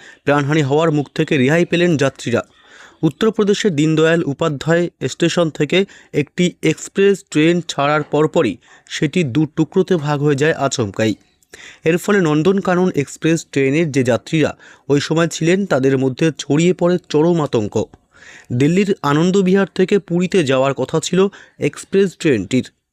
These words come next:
দীনদয়াল উপাধ্যায় স্টেশন ছাড়তেই ট্রেনের স্লিপার কোচের এস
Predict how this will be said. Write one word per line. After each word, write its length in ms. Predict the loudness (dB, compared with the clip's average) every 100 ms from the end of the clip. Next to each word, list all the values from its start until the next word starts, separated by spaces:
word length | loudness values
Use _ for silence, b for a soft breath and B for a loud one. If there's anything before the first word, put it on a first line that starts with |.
| _ _ _ -2
দীনদয়াল 500 | 0 2 2 2 2
উপাধ্যায় 540 | -2 -4 -4 -2 0 0
স্টেশন 340 | -2 -2 -2
ছাড়তেই 440 | 0 -4 -4 -2 -2 -4 B B _
ট্রেনের 340 | 0 2 2 -2 -10
স্লিপার 460 | -6 -2 0 0 0
কোচের 360 | 0 -2 0 -2 b b -2
এস 200 | 0